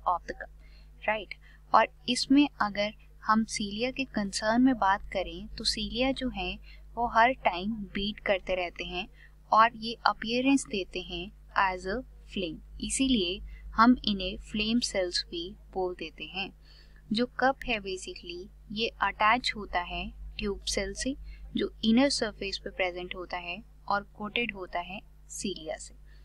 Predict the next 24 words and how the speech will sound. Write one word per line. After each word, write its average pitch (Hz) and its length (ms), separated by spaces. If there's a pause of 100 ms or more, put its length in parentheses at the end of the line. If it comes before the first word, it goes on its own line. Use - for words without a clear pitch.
(460)
Right 214 480
here, 254 260 (340)
अगर 226 260
हम 254 280
यहाँ 202 240
पे - 180
move 208 520
on 254 180
करें 180 320 (280)
flame 220 260
cells 190 440
के 185 260
function 190 680
पे, 180 180 (400)
तो 240 80
flame 220 460
cells 202 440
जो 208 80
हैं 196 260
हमारे 180 540 (320)
specialized 202 1080
secretory 214 920
cells 170 580
हैं 220 140